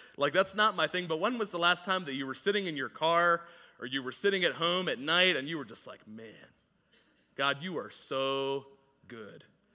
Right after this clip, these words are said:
Not because of what I have sitting around me as a,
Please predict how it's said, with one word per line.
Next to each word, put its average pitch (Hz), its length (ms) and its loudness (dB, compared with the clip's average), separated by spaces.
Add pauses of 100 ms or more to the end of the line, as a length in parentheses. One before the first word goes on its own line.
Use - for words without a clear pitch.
(220)
Not 185 300 2
because - 400 4
of 147 160 -2
what 160 100 -4
I 156 100 -2
have 170 180 -2
sitting 175 280 -4
around 143 380 2
me 110 220 -6 (440)
as 120 160 -6
a, 110 180 -4